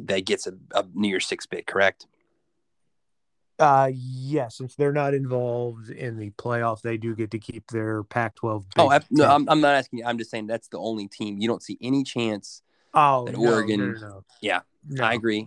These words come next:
Speaker 1: I,
Speaker 2: No, unless
Speaker 1: and
Speaker 2: there's complete massive chaos and, you know, the
Speaker 1: Yeah.
Speaker 2: world swallows everybody else up.
Speaker 1: Yeah,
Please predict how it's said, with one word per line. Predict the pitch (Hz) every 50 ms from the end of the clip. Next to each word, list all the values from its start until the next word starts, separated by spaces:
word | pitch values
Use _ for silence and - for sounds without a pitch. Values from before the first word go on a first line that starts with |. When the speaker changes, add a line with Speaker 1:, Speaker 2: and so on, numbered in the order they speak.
| - -
Speaker 1:
I, | 107 104 - _ _ _ -
Speaker 2:
No, | 147 135 131 123 120
unless | 123 127 147 156 143
Speaker 1:
and | 113
Speaker 2:
there's | 160 151 135 123
complete | - - - 139 131 - - 156 143 - -
massive | 120 110 110 113 113 117 120 113 - 127 117 104 - _
chaos | _ - 120 117 117 117 113 113 117 113 107 -
and, | 113 107 104 101 101 98 113 123 156 _ _ _ _ _ _ _ _ _
you | - 123 113
know, | 107
the | 101 107
Speaker 1:
Yeah. | 101
Speaker 2:
world | 95 110 113 110 107 104
swallows | - - 120 120 117 107 104 101 110
everybody | 110 107 107 104 107 104 101
else | 104 104 104 -
up. | - 101 101 104 - _ _ _ _ - _ _ _ _ _ _ _ _ _ _ _ _ _
Speaker 1:
Yeah, | - 220 196 -